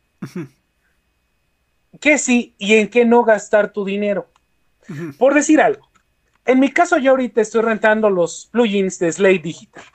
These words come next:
Speaker 1: Ujú.
Speaker 2: que son una fregonería y que hacen unas simulaciones maravillosas de varios aparatos hardware.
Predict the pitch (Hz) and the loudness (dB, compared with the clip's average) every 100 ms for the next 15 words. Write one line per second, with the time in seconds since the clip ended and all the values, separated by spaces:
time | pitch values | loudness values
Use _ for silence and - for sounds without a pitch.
0 | _ _ _ 180 151 120 _ _ - 294 | _ _ _ -12 -10 -12 _ _ -4 0
1 | 269 311 302 - 294 294 302 - 269 247 | 2 2 2 2 0 2 0 0 0 2
2 | 247 247 254 247 214 190 _ _ _ _ | 2 2 2 2 2 0 _ _ _ _
3 | - 208 262 269 277 277 269 214 202 226 | -14 -2 -2 0 0 0 0 0 0 0
4 | 233 214 208 214 220 214 208 208 233 233 | 0 -2 -2 2 4 4 2 0 0 0
5 | 202 185 - - _ _ _ _ _ _ | -2 -14 -14 -20 _ _ _ _ _ _
6 | 170 196 214 220 220 214 - _ _ 175 | -2 2 2 2 0 0 -10 _ _ -2
7 | - 190 185 202 185 233 226 190 | 2 2 2 -2 -6 0 0 0